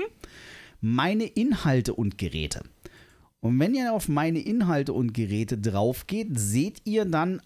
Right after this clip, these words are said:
alles, was ihr so insgesamt, meine Fresse, ich, oh Gott. Okay, ähm, <laughs>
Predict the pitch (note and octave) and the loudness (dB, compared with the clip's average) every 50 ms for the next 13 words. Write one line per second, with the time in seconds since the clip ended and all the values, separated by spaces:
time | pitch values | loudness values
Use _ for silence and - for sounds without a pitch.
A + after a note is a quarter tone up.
0 | _ - C#3+ E3 F#3 F#3+ E3 E3 E3+ E3+ D#3+ C#3+ D#3 D#3+ D3+ D#3 D3+ C#3+ C#3+ D3+ | _ -2 0 2 2 0 0 0 0 0 0 0 0 0 0 0 0 0 0 0
1 | D3 - - - D#3+ D#3+ D#3+ D3+ - C#3+ C#3 C#3+ - - G2 E2 F2 F2 F2 F2 | 0 0 2 4 4 4 4 4 2 2 2 2 0 0 -4 -2 0 0 2 2
2 | F#2+ A2+ A2+ G2+ F#2 E2+ - - - - - - - - F2+ F#2 F#2 - - G2+ | 2 2 2 2 0 0 -2 -4 -6 -6 -8 -8 -6 -4 0 0 0 0 0 -2
3 | F2+ E2+ - - - - - - - F2+ - F2 D#2+ C#2+ - - - G#2+ - - | -2 -2 -2 -4 -6 -8 -8 -8 -8 -6 -4 -4 -4 -4 -6 -8 -10 -12 -12 -10
4 | - - D#3 D#3+ - D#3 C3 A2 G2 E2+ - - - A#2 A#2 A#2 A#2+ A#2 A#2+ A#2+ | -2 0 0 2 4 4 2 4 2 0 -2 0 2 2 4 4 4 4 4 2
5 | A#2+ A#2 - - C#3 C3+ D3 D3 A#2+ | 2 0 -2 0 2 4 4 4 4